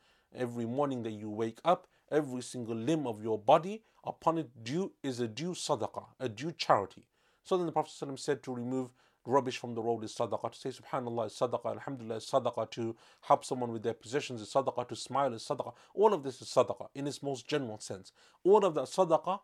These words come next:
that goodness can be nullified and voided when we actually use the favor that we did, the sadaqah that we did, and we hold it over someone.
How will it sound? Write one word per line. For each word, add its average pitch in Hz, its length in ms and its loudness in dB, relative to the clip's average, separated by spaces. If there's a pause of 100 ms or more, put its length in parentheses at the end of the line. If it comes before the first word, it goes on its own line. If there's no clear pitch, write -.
(360)
that 117 220 2
goodness 160 340 0
can 131 220 -6
be 131 100 -4
nullified 127 640 2
and 107 180 -6
voided 160 560 2 (360)
when 139 220 0
we 143 140 2
actually 147 400 0
use 151 800 -2
the 127 160 0
favor 180 400 -2
that 117 160 -4
we 117 120 -4
did, 131 220 0
the 113 80 -6
sadaqah 160 460 0
that 135 140 -8
we 131 120 -2
did, 196 280 2 (340)
and 151 120 -2
we 139 120 -2
hold 143 280 -2
it 135 60 -6
over 113 220 -2
someone. 92 380 -10